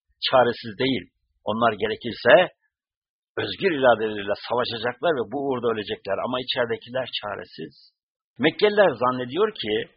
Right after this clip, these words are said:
biz Müslümanları Mekke'ye sokmadık. Zannetsinler, varsınlar. Önemli değil. Allah ise yok öyle bir şey diyor.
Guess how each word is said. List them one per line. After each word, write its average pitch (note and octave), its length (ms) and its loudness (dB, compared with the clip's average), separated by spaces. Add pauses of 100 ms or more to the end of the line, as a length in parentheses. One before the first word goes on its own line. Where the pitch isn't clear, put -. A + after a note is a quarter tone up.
(120)
biz F#3+ 180 -2
Müslümanları D3+ 640 -2
Mekke'ye F#3 360 0 (120)
sokmadık. A#2+ 380 -6 (100)
Zannetsinler, D3+ 640 0
varsınlar. F2+ 380 -2 (100)
Önemli C#3 320 0
değil. - 180 -8 (240)
Allah F#2+ 320 -4
ise C#3 200 -4 (300)
yok C3+ 320 -4
öyle A#2 260 -2
bir - 180 -12
şey - 200 -16
diyor. - 220 -20